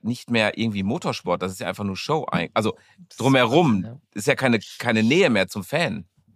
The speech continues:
Speaker 2: Ja, das ist genau das. Also, weil die, die Fahrer, muss man schon sagen, die leisten da richtig Großes. Die Autos sind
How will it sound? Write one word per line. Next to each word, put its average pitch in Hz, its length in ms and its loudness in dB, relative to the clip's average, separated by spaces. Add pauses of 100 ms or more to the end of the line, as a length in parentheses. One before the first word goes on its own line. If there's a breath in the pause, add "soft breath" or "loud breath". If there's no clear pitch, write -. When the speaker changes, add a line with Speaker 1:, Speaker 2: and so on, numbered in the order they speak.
Speaker 2:
Ja, 139 220 4
das 165 140 -2
ist 165 120 -4
genau 151 280 4
das. 139 160 0
Also, 131 180 -2
weil 135 100 4
die, 131 160 -4
die 127 140 -6
Fahrer, 160 580 4
muss 143 220 -4
man 135 80 -6
schon - 160 -6
sagen, 117 220 0
die 113 80 -6
leisten 117 340 -2
da 117 60 -2
richtig 113 260 -8
Großes. 110 440 -10
Die - 100 -10
Autos 113 240 -6
sind 113 420 -8